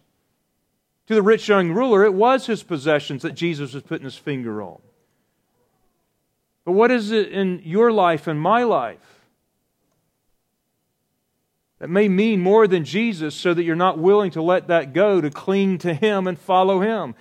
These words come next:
Could be a woman, could be a man. Could be a spouse, could be a child, could be your parent. Could be women in general. Could be money, could be entertainment, sports.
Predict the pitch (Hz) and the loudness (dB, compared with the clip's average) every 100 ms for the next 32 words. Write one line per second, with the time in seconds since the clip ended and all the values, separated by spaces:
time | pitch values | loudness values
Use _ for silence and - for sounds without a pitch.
0 | _ - 131 139 156 151 175 220 208 - | _ -10 -6 0 0 2 0 -2 -6 -18
1 | _ 127 127 139 156 156 - 117 _ _ | _ -14 -10 -10 -10 -14 -18 _ _ _
2 | _ _ _ _ _ 113 117 123 - - | _ _ _ _ _ -14 -10 -10 -8 -4
3 | 156 104 - 160 156 170 156 - 190 147 | -4 -4 -10 -14 -10 -10 -8 -6 -4 -4
4 | 98 87 _ _ _ 113 113 123 123 113 | -8 -18 _ _ _ -20 -16 -10 -10 -10
5 | - _ _ _ _ _ 170 151 - _ | -14 _ _ _ _ _ -10 -10 -10 _
6 | _ _ _ _ _ _ - 135 147 104 | _ _ _ _ _ _ -10 -4 -4 -2
7 | 120 135 135 143 139 117 165 214 135 98 | -2 -2 -2 -6 -10 -4 -2 -2 -6 -18
8 | _ _ _ _ _ _ _ _ _ _ | _ _ _ _ _ _ _ _ _ _
9 | _ - 120 135 131 156 208 160 - 117 | _ -8 -6 -6 -2 -2 -2 -6 -12 -12
10 | 113 123 135 - 180 208 127 - - - | -8 -6 -6 -4 -4 -4 -6 -12 -10 -2
11 | 208 101 - - - | -2 -2 -10 -20 -20